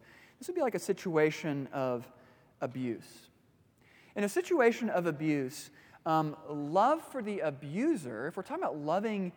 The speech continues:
those, um, who don't deserve it, love for the abuser does not mean to let them continue abusing you.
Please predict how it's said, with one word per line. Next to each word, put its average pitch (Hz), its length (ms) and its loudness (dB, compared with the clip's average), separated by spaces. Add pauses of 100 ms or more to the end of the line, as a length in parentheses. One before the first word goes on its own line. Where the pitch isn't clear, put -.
(340)
those, 170 500 2
um, 147 160 -4
who 151 140 -4
don't 156 240 -2
deserve 135 300 -4
it, 127 80 -6
love 185 240 0
for - 60 -14
the 320 60 0
abuser 185 300 0
does 160 240 -4
not 190 600 -2
mean 175 340 -2
to 190 120 -10
let 151 340 -4
them 165 180 -6
continue 139 760 -8
abusing 123 540 -10
you. 101 80 -18